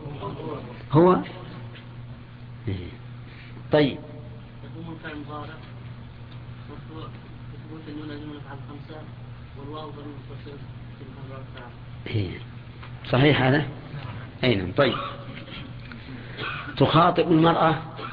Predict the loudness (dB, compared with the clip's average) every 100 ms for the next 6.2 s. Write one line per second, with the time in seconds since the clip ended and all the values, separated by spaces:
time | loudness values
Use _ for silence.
0 | -10 -12 -12 -8 6 8 10 8 6 8
1 | 8 10 8 6 2 -4 -12 -12 -14 -12
2 | -6 6 10 10 10 8 6 8 6 10
3 | 12 12 12 10 8 2 -10 -12 -14 -14
4 | -14 -14 -12 -12 -14 -14 -14 -14 -14 -14
5 | -14 -14 -14 -12 -12 -12 -12 0 8 10
6 | 10